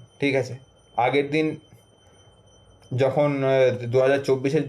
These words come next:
যখন ইলেকশনের, আহ, কমপ্লিট হয়, তখন যে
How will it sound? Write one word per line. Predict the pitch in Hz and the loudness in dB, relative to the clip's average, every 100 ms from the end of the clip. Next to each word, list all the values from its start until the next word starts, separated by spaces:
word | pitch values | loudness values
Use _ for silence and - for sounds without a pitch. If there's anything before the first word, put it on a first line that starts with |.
| - - _ 120 | -10 -20 _ -6
যখন | 131 135 | -4 -2
ইলেকশনের, | 127 131 131 143 147 139 131 120 113 | 0 0 0 -2 0 2 2 2 0
আহ, | - - - | -6 -16 -4
কমপ্লিট | 123 120 156 127 | -4 0 0 2
হয়, | 117 - - - - | 0 -2 -14 -20 -4
তখন | 127 120 151 147 | -2 0 -2 0
যে | 131 135 127 120 | 2 4 4 4